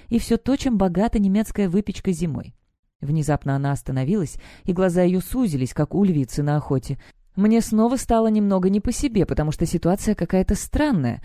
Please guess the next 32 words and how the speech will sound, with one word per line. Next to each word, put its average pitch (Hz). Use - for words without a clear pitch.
а 208
после 214
духовки 196
тем 147
более. 131
Лина 147
долго 180
всматривалась 160
в -
стену, 160
а 190
потом 175
спросила 156
меня, 127
когда 151
в -
последний 147
раз 202
я 190
обеспыливала 180
стену 151
и 190
мыла 180
фартук 269
на 127
кухне. 123
Я 156
открыла 147
рот 190
и 190
мелко 160
заморгала. 180